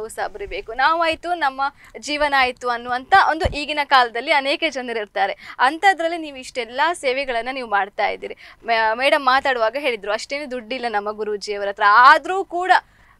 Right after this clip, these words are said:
ಬಡ ಜನರಿಗೆ ಸಹಾಯವನ್ನ ಮಾಡ್ತಾ ಇದ್ರಿ. ಯಾಕೆ ಈ ಒಂದು ಮನಸ್ಸು ಬಂತ ಅಂತ ನಿಮಗೆ?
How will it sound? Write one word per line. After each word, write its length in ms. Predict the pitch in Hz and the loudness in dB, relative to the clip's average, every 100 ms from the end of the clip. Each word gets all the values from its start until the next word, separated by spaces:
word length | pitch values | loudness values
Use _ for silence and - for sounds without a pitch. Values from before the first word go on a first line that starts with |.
| _ | _
ಬಡ 160 | 208 277 330 | 2 4 4
ಜನರಿಗೆ 420 | 311 285 277 285 | 0 -8 -8 -4
ಸಹಾಯವನ್ನ 500 | 285 254 262 233 220 | -4 -2 -4 -6 -8
ಮಾಡ್ತಾ 320 | 254 226 202 202 | -6 -6 -6 -12
ಇದ್ರಿ. 240 | 196 196 | -12 0
ಯಾಕೆ 420 | 294 349 - 226 | 2 2 -2 -10
ಈ 40 | 269 | -10
ಒಂದು 220 | 240 220 | -12 -12
ಮನಸ್ಸು 340 | 220 233 - | -12 -12 -14
ಬಂತ 280 | 208 - - | -14 -14 -16
ಅಂತ 200 | - - | -12 -12
ನಿಮಗೆ? 380 | - _ _ | -12 _ _